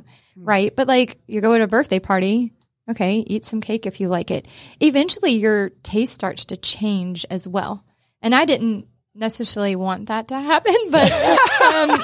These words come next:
Speaker 2: it's like I can't eat a lot of cookies or, so people will be like, "Oh," and I, they're like, "Oh, we brought these pastries." I'm like, "I really want one, but I'll probably take a bite or two, and then my stomach will just be like, 'No, don't want that.'"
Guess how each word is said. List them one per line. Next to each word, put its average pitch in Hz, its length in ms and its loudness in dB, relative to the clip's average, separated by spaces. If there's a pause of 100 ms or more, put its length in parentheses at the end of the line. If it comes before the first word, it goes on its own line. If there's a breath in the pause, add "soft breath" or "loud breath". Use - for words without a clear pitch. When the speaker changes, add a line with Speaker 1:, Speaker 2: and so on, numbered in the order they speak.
(280)
Speaker 2:
it's 277 140 2
like 302 140 4
I 269 80 2
can't 254 240 0
eat 226 100 0
a 208 60 -4
lot 202 180 0
of 196 320 -6
cookies 196 560 0
or, 175 320 -2
so 226 160 -6
people 240 260 0
will 226 120 2
be 226 100 0
like, 220 160 -2
"Oh," 311 180 2
and 247 140 2
I, 240 100 2 (360 loud breath)
they're 294 120 0
like, 302 140 0
"Oh, 381 100 2
we 381 100 0
brought 370 200 2
these 339 160 0
pastries." 294 480 2
I'm 233 100 0
like, 240 160 -2
"I 247 40 -4
really 254 280 -2
want 247 200 0
one, 202 160 0
but 214 140 -2
I'll 226 100 0
probably - 320 -4
take 262 180 -6
a 247 60 -2
bite 247 240 0
or 262 40 0
two, 226 220 0
and 214 80 2
then 220 60 2
my 214 100 2
stomach 214 360 0
will 214 60 0
just 208 200 -4
be 214 40 -2
like, 202 220 0
'No, 262 320 -4 (160)
don't 233 220 0
want 254 280 -2
that.'" 208 280 0